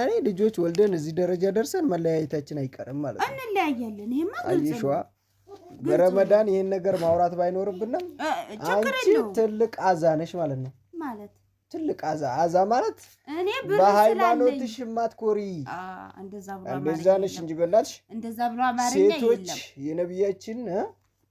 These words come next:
Speaker 1: በነቢያችን የሚያምኑትና የነቢያችን ፍቅር ያላቸው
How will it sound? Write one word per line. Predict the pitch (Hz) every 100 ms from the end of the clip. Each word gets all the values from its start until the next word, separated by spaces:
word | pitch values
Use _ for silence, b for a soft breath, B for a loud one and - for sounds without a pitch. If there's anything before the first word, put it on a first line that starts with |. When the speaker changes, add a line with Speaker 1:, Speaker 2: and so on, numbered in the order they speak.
| _ _ _ 151 147 135
Speaker 1:
በነቢያችን | 135 160 180 185 202 190 190
የሚያምኑትና | 185 185 185 190 196 226 262
የነቢያችን | 165 160 160 175 175 170 151 139 131 _
ፍቅር | 165 - 165
ያላቸው | 151 165 190 190 -